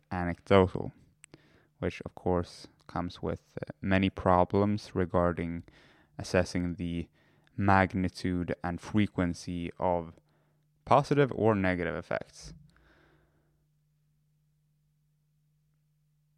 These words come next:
People do tend to report in their anecdotes increased energy levels, mental clarity, and focus,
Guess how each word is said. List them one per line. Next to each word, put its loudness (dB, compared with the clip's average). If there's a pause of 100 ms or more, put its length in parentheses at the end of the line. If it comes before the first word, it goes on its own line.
(260)
People 0 (560)
do 2
tend -2
to 2
report 2
in 2
their 4
anecdotes -2 (880)
increased 0
energy 6
levels, 2 (220)
mental 4
clarity, 2
and -2
focus, 2